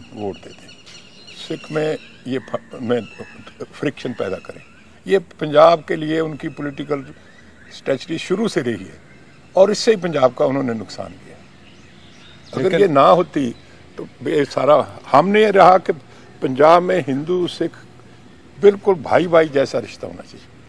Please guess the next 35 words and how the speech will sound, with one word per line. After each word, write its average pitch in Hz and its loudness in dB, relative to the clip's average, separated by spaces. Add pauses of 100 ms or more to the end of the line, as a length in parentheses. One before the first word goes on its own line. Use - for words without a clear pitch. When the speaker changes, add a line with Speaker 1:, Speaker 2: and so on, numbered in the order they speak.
Speaker 1:
ये 180 2
नहीं 214 -2
कि 233 -4
उससे 196 -4
कोई 175 -6
political 165 -6
gain 131 -6
होता 113 -8
है, - -8 (400)
लेकिन 190 -8 (120)
atmosphere 202 -2
बड़ा - -8
अच्छा - -14
बनता - -20
है। - -20 (1000)
Speaker 2:
तो 151 -6
वो 135 0
तो, 170 -2
उसका 160 2
तो 165 0
आपने 139 4
जवाब 123 4
दे 135 -4
दिया, 143 2
अब 127 2 (120)
इतनी 131 -8
अकाली 123 -2
बीजेपी 120 -10
का 120 0
alliance 117 -2
करके, 117 -4
Speaker 1:
हाँ - -6
जी, - -14
हाँ - -14
जी। - -20